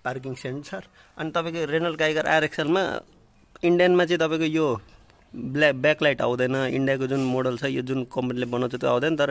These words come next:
नेपालमा आउँदाखेरि चाहिँ यो फिटिङहरू भएर आएको हुन्छ। So अब ब्याकलाइटको क्वालिटीको कुरा गरौँ भने चाहिँ अब एकदम डाउनमा छ क्या। तपाईँको भुइँमा त देखिन्छ, त्यति परसम्म देखिँदैन। So अब खुट्टाहरू देखिन, अनि त्यति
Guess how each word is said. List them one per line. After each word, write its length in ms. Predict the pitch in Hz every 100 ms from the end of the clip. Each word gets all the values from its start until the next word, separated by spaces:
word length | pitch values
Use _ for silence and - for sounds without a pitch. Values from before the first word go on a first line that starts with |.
| 135
नेपालमा 360 | 139 135 135 131
आउँदाखेरि 300 | 127 123 139
चाहिँ 120 | 151
यो 80 | 135
फिटिङहरू 400 | - 127 135 117
भएर 160 | 107 110
आएको 160 | 123 120
हुन्छ। 140 | 135 - - -
So 320 | - 160 156 139
अब 160 | 131
ब्याकलाइटको 480 | 131 139 143 143 139
क्वालिटीको 480 | 127 135 135 135 123
कुरा 160 | 127
गरौँ 240 | 123 123 117
भने 160 | 104
चाहिँ 160 | 107 123
अब 40 | 123
एकदम 320 | 123 139 135
डाउनमा 460 | 123 131 131 127 123
छ 160 | 120
क्या। 60 | 147 - - -
तपाईँको 240 | 131 127
भुइँमा 300 | 107 113 113
त 60 | 135
देखिन्छ, 280 | 131 127 139
त्यति 240 | 131 131 127
परसम्म 400 | - 117 196 127
देखिँदैन। 380 | 113 120 127 147
So 160 | 139 110 - - - -
अब 80 | 120
खुट्टाहरू 420 | - 123 131 107 117
देखिन, 240 | 123 175
अनि 140 | 147 127
त्यति 180 | 139